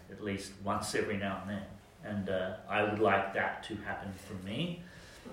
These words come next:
Um, and I just think that this would be a natural way for it to happen in the context of this type of role, before they even step into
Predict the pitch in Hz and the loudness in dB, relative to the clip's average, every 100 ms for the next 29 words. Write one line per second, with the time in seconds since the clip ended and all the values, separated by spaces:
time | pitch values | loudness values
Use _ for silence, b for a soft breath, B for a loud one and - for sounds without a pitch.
0 | 156 - 107 95 98 101 104 95 - 104 | -10 -4 -2 0 -2 -4 -4 -4 -6 -8
1 | - 98 - - - 98 - 98 95 95 | -8 -8 -6 -8 -6 -8 -8 -8 -8 -6
2 | 101 110 - 98 98 95 90 - - - | -4 -4 -4 -6 -6 -6 -8 -10 -10 -10
3 | 95 92 95 98 101 90 98 98 101 98 | -10 -10 -10 -10 -8 -8 -8 -10 -12 -10
4 | 90 - - - - 101 95 - - - | -8 -10 -12 -12 -12 -10 -12 -16 -20 -20
5 | - 92 - - - - - - - - | -6 -4 -2 -6 -12 -20 -20 -20 -20 -20
6 | - B B B B B B - - - | -20 B B B B B B -20 -20 -20
7 | - 110 101 104 98 92 98 - - - | -12 -8 -4 -2 -2 -4 -6 -8 -10 -10
8 | - - | -10 -10